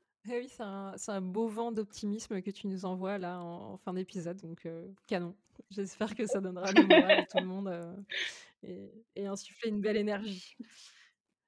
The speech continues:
Speaker 1: Merci beaucoup Anne-Sophie pour, heu, pour le temps que t'as pris, heu, et pour nous livrer un petit peu,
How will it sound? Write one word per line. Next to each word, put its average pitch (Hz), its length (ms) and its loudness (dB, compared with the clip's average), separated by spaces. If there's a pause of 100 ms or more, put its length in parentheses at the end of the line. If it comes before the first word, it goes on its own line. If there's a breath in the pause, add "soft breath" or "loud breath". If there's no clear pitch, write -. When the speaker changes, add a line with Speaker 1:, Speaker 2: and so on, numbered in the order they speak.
(440)
Speaker 1:
Merci 220 340 -4
beaucoup 285 320 -4
Anne-Sophie 262 460 -4
pour, 220 280 -4
heu, 196 340 2
pour 214 140 -4
le 202 80 -4
temps 226 180 -2
que 226 60 -10
t'as 220 140 0
pris, 226 360 -4
heu, 180 640 -2
et 180 160 -4
pour 196 200 -8
nous 190 80 -2
livrer 196 360 -2
un 196 140 -2
petit 190 220 -10
peu, 202 100 -8